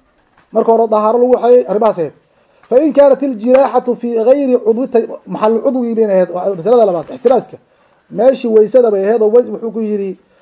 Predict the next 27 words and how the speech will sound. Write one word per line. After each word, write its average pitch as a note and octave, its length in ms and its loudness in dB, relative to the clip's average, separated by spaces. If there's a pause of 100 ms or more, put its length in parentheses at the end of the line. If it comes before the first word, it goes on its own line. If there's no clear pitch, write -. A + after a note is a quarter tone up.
(240)
ah, F#3 760 0 (1080)
ah, G3 280 4
muxuu F#3+ 240 -4
yidhi? D#3+ 200 -4 (880)
"Fa E3 40 -8
in F#3 100 -4
kaana A#3+ 200 2
jurxu A3+ 240 0
calaa, A#3 340 2 (720)
calaa G3 320 0
cudwin." F#3+ 460 -2
Calaa F#3+ 220 -2
cudwi, A#3+ 200 2
ah, A3 100 4
wuxuu G3 140 -2
ka A#3 80 2
wadaa C4 240 2 (840)
calaa G3+ 260 0
cudwin A#3 340 -4
min A3+ 100 -4
acdaa'i B3 480 0 (200)
at-tayammum. G#3 440 -2 (360)
Ah, D#3+ 160 -10
acdaa'i G#3+ 160 2
at-tayammum G#3+ 320 0
bay D#3+ 100 -8
ahayd. C3 120 -16